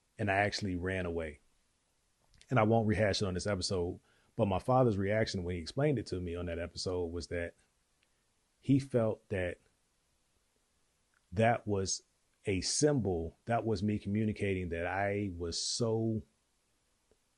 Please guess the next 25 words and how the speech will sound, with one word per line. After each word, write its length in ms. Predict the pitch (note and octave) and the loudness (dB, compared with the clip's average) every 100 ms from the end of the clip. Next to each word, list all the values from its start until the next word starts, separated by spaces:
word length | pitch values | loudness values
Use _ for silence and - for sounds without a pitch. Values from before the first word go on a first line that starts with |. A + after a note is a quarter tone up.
| _ _ _ _ _ _ _ _ - | _ _ _ _ _ _ _ _ -2
I 80 | G2 | 0
was 180 | F2 | 2
so 220 | - C3 B2 | 2 4 4
far 320 | - A#2+ G#2+ | 4 4 4
removed, 800 | G2 F2 G#2 G#2 G2 F2+ - - _ _ _ _ | 2 2 2 2 2 -2 -6 -18 _ _ _ _
or 120 | G#2+ G2 | 2 4
I 40 | |
wanted 340 | A2 B2+ B2 | 6 6 4
to 80 | G#2 | 2
be 140 | F#2 F#2+ | 0 0
so 200 | G#2 G2 | 0 0
far 220 | G#2+ F#2+ | 0 0
removed 460 | F2 F2+ F#2+ F#2 | 0 -2 -2 -2
from 320 | - E2+ D#2 D2+ _ _ _ _ _ _ _ _ _ | -6 -8 -8 -14 _ _ _ _ _ _ _ _ _
being 280 | - G#2 F#2+ | 0 0 0
his 220 | G#2 F2 | -4 -4
son 520 | - - G#2 B2 C3+ C3+ _ _ _ _ _ _ _ _ _ _ _ | -2 -2 0 0 -2 -6 _ _ _ _ _ _ _ _ _ _ _
that 120 | - F#2+ | 0 2
I 80 | |
was 180 | F2+ E2+ - | 2 0 0
acting 380 | G2+ G2+ G2 F2+ | 0 0 -2 -2
out 300 | F2 F2 - _ _ _ | 0 -2 -6 _ _ _
in 140 | F#2 | -4
that 220 | F#2 F2+ F2+ | -2 -2 -2
way, 460 | F2 E2 E2 E2 | -2 -2 -4 -10